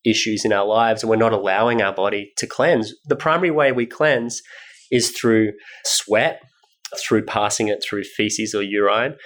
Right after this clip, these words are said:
through the lymph system, and through our breath.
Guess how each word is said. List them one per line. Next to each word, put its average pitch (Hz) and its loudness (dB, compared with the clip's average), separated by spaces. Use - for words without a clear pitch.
through 127 4
the 110 2
lymph 104 2
system, 127 -2
and 107 0
through 110 0
our 92 0
breath. 95 0